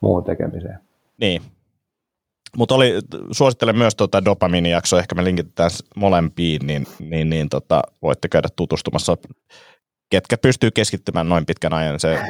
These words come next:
Speaker 2: se on aika, mut, mut siihen, pakko sanoa siitä Hubermanista vielä se, että niissä YouTube-videoissa on linkit jokaiseen niinku, tavallaan topikkiin, eli sun ei tarvitse kuunnella sitä koko hommaa, vaan sä voit hypätä sieltä ja kuunnella ne mielenkiintoisimmat eka, ja sitten kun sä oot vakuuttunut, että tämähän on ihan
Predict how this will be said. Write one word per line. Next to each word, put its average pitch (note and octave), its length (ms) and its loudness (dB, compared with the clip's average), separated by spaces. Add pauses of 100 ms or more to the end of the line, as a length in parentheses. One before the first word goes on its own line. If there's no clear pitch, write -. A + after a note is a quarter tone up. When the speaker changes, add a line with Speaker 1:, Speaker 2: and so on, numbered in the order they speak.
(200)
Speaker 2:
se - 120 -2
on F2 100 -2
aika, E2+ 260 0
mut, B2+ 280 0
mut D3+ 100 2 (160)
siihen, C3+ 380 4
pakko D#3+ 220 0
sanoa B2+ 180 4
siitä A#2+ 240 2
Hubermanista F#2+ 500 2
vielä G2+ 100 6
se, G2+ 120 4
että F#2+ 80 2
niissä G2+ 220 2
YouTube-videoissa G2 680 4
on F2 100 0 (420)
linkit A2+ 420 2
jokaiseen F#2 440 2
niinku, F2 280 0 (240)
tavallaan E2+ 360 2
topikkiin, A2 600 0
eli F#2 360 4
sun E2+ 200 0
ei E2+ 60 4
tarvitse G2+ 240 -4
kuunnella G2+ 300 2
sitä - 120 -4
koko G2 300 2
hommaa, F2 380 2
vaan E2+ 120 2
sä F2+ 100 0
voit E2+ 180 0
hypätä E2 300 2
sieltä E2+ 320 2 (920)
ja F2 240 0
kuunnella F#2 360 4
ne F2 80 0
mielenkiintoisimmat E2+ 800 0
eka, A2+ 260 4
ja C#2+ 100 2
sitten - 320 -6
kun D#2 100 -12
sä D#2 60 -6
oot - 100 -6
vakuuttunut, E2 480 0
että - 120 0
tämähän D#2 200 0
on D#2+ 60 -2
ihan D#2+ 200 -4